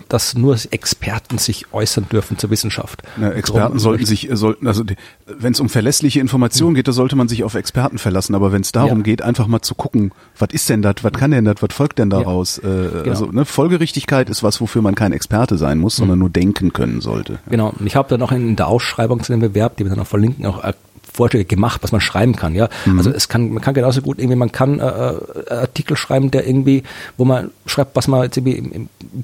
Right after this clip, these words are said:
Speaker 1: Kinofilm im letzten gesehen hat und
Speaker 2: Mhm.
Speaker 1: denen darüber was erzählen oder eine Ausstellung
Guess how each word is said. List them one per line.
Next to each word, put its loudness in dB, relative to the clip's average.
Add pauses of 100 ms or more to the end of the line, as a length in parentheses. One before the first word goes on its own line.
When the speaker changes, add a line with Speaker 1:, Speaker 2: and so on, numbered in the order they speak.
Speaker 1:
Kinofilm 2
im -4
letzten -2
gesehen 0
hat 0
und -4 (100)
Speaker 2:
Mhm. 2
Speaker 1:
denen -2
darüber 4
was 0
erzählen 0
oder 0
eine 2
Ausstellung 0